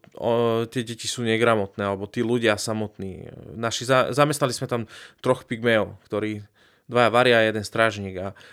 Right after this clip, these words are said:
veľmi ťažko sa s ni-, s nimi komunikuje všetko. Počítame s tým, rátame s tým. Tam dávame iba obedy. Nestojí to veľa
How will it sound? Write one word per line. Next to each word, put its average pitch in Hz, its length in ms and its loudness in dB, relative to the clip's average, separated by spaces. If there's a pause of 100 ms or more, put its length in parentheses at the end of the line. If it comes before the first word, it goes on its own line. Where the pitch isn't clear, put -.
(120)
veľmi 139 240 2
ťažko 123 320 -4
sa 113 80 -8
s 101 80 -10
ni-, 113 160 -8
s - 160 -8
nimi 120 160 -6
komunikuje 113 640 -2
všetko. 113 480 -2
Počítame 131 400 2
s 104 80 -8
tým, 107 160 -8
rátame 107 480 -2
s - 80 -14
tým. 98 240 -8 (320)
Tam 117 560 -2
dávame 107 560 0
iba 104 80 0
obedy. 104 240 -2
Nestojí 143 400 0
to 123 80 -2
veľa 117 240 2